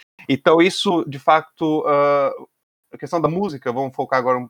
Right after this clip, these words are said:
um bocado na música e talvez, ah, podemos depois expandir pra outros eventos. Ah, isso vai ter um impacto brutal na indústria, né?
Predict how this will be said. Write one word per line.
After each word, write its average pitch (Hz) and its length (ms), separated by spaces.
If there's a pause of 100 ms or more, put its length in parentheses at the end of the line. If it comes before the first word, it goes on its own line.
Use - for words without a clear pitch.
(100)
um 135 80
bocado 123 220
na 113 60
música 160 500
e 123 40
talvez, 120 520
ah, 113 440 (1040)
podemos 139 360
depois 135 640
expandir 131 420
pra 131 160
outros - 180
eventos. 120 500 (680)
Ah, 160 300
isso 180 280
vai 196 160
ter 190 260
um 202 80
impacto 196 440
brutal 190 380
na 208 100
indústria, 185 420
né? 127 180